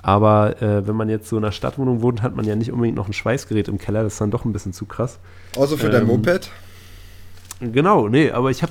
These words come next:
Speaker 1: äh, genau, ich hab das erste Mal in meinem Leben jetzt mit, äh, einunddreißig, äh, geschweißt.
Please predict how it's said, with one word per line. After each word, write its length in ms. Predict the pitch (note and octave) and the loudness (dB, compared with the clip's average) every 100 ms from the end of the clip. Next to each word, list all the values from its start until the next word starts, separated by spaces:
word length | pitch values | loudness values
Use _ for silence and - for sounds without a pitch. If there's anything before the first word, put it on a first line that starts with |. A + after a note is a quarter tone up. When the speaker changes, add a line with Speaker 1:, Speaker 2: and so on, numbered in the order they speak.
| - | -4
Speaker 1:
äh, 380 | E3 D#3+ E3 C#3 | -2 0 0 0
genau, 320 | D3+ C3+ G2+ | 0 2 0
ich 140 | A2 | -2
hab 120 | D3 - | -6 -6
das 140 | C3 | -4
erste 240 | D#3+ - | -4 -2
Mal 60 | E3+ | -2
in 40 | |
meinem 160 | D3 C3+ | 0 0
Leben 360 | C#3 D#3 E3+ - | 0 0 -2 -2
jetzt 340 | C3+ D3+ - | -4 -4 -6
mit, 380 | C3 C#3+ - - | -4 -4 -6 -6
äh, 160 | B2+ C3+ | -4 -4
einunddreißig, 840 | - C3 B2 A2+ C3+ - C#3 - C#3 | -4 -4 -2 0 0 -2 -6 -6 -4
äh, 340 | B2 B2+ B2 | -2 -2 -2
geschweißt. 680 | A#2 - C#3 G2 - - | -4 -4 -2 -2 -4 -12